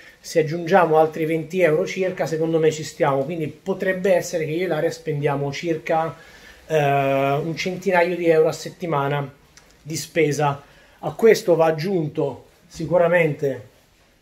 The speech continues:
questo scomparto qui, che è lo scomparto di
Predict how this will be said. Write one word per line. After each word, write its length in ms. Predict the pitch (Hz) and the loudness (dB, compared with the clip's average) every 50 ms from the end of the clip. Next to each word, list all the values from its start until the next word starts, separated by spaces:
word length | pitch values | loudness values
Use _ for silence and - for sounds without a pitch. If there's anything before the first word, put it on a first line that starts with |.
| _ _ _ _ _ _ - - - | _ _ _ _ _ _ -20 -20 -6
questo 380 | - 196 196 196 - - 170 | -2 -2 -2 -2 -2 -2 -4
scomparto 680 | 151 - - - 160 151 156 - 165 160 165 - 165 143 | -4 -4 -4 -4 -4 -2 2 4 4 4 4 2 0 -2
qui, 240 | - - 190 180 | 2 2 0 0
che 140 | 190 - 156 | 2 4 4
è 340 | 147 151 147 147 147 143 - - _ _ | 6 6 6 6 4 2 -4 -12 _ _
lo 140 | - 147 156 | -10 -8 -8
scomparto 720 | 151 - - 165 156 135 - 165 160 165 160 160 - 160 | -8 -6 -6 -6 -6 -2 0 2 2 2 2 0 -2 -2
di 320 | 151 156 160 156 151 131 | 0 0 2 0 0 -2